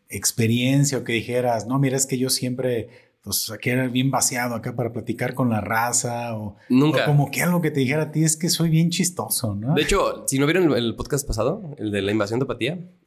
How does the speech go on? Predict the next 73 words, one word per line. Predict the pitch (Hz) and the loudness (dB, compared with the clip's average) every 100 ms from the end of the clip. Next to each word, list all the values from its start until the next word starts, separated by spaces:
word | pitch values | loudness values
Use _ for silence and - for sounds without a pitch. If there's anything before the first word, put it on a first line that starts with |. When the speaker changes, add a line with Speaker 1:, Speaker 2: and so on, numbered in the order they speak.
| _ - | _ -6
Speaker 2:
eh, | 117 107 104 101 104 104 101 101 - _ _ _ _ - | -2 0 0 -2 -4 -4 -6 -8 -12 _ _ _ _ -6
tú | - 160 | 2 4
mismo | 165 151 160 | 6 4 4
me | 160 | 4
dijiste | 135 156 180 | 2 0 -4
que, | 101 104 92 92 | -2 -4 -4 -6
Speaker 1:
Ajá. | 107 87 82 - _ _ | -6 -6 -10 -18 _ _
Speaker 2:
que | 110 | 2
yo | 110 | 4
soy | |
una | 143 | 4
persona | 143 127 135 | 2 0 2
muy | 143 | 2
seria | 139 135 | 2 0
y | 131 | -2
que | 113 98 95 | -2 -2 -4
Speaker 1:
Exacto. | 92 101 120 | -6 -4 -2
Speaker 2:
si | 120 | 0
tú | 127 131 | 2 4
me | 139 | 4
ves, | 135 | 2
dices, | 135 127 | 0 -2
"Este | 117 117 | -2 -2
güey, | 117 | -4
¿cómo | 117 113 110 | -2 -2 -4
hace | 113 | -6
comedia?", | 104 101 110 | -6 -6 -8
¿no? | 101 | -10
Speaker 1:
Ajá. | 107 90 87 85 - | -8 -8 -10 -14 -8
Speaker 2:
Así | 120 120 | -2 0
ha | |
sido | 147 160 | 2 4
en | 151 | 4
mi | |
vida | 123 135 | 4 2
siempre. | 131 123 104 - | 0 -4 -6 -6
Soy | 123 | 0
una | 135 147 | 0 2
persona, | 127 127 131 113 - - _ _ _ | 0 0 2 0 -4 -14 _ _ _
pues, | 104 - | -4 0
seria. | 110 117 - - | 0 -2 -4 -18
Speaker 1:
Sí, | - 170 | 2 4
sí, | 247 - - 165 | 4 -2 -14 -8
sí. | 165 180 - - | -8 -8 -4 0
Speaker 2:
Ya | 160 | 2
cuando | 240 170 | 2 2
agarro | 165 | 2
un | 185 | 2
poquito | 170 175 | 0 -2
de | - | -2
confianza, | 120 131 139 180 214 - | 0 0 0 0 -2 -2
este, | 117 113 110 | -2 0 2
no | 131 | 2
es | |
que | 135 | 2
me | 135 | 2
vuelva | 120 147 | 4 2
loco, | 139 131 - | 2 0 -2
pero | 135 | 0
ya | 113 110 | 2 2
como | 123 107 | 0 -4
que | 98 | -6
agarro | 98 | -6
más | 95 - | -6 -4
comentarios, | 110 98 147 110 | -2 0 -2 -2
¿no? | 120 185 | -6 -4
Speaker 1:
Ujú. | 113 107 107 101 | 0 0 -2 -4
Speaker 2:
Pero | 131 131 | 0 2
soy | 147 | 2
una | 180 | 2
persona | 147 160 | 0 -2
como | 175 139 110 | 0 -2 -2
seria. | 131 120 98 | -2 0 -2